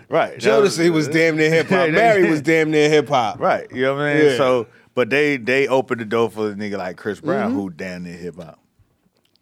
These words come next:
Speaker 1: You know?
Speaker 2: Right, because it's crazy now. Most R and B rap, most R and B singers rap, most rappers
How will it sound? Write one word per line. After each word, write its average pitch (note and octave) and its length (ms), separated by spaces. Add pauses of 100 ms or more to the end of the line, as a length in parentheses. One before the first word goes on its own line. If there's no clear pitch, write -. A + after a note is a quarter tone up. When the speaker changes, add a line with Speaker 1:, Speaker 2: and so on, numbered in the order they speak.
(380)
Speaker 1:
You F#2 80
know? G2 220 (180)
Speaker 2:
Right, G#3 200
because F3+ 180
it's G3+ 140
crazy A#3+ 380
now. D#3 240
Most A3+ 260
R G3 200
and F#3 100
B G3+ 120
rap, D#3 400
most G#3+ 240
R G3 220
and F3+ 80
B F#3 120
singers D#3+ 380
rap, C3 320
most C#3+ 480
rappers C3 680